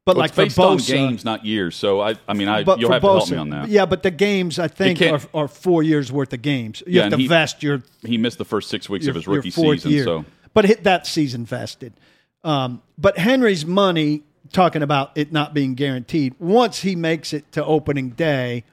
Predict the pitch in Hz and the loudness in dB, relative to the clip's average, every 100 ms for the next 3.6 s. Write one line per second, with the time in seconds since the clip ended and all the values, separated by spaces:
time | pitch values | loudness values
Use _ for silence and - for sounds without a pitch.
0 | _ _ 180 170 185 170 156 165 160 - | _ _ 0 2 6 6 6 2 2 2
1 | 143 120 92 147 135 120 143 127 - 143 | 4 2 2 0 -2 -2 -2 -4 -6 -8
2 | 107 - 175 170 131 165 160 - 208 214 | -8 2 2 2 2 2 2 -2 2 2
3 | - - 175 143 - 180 | 2 0 2 0 0 -2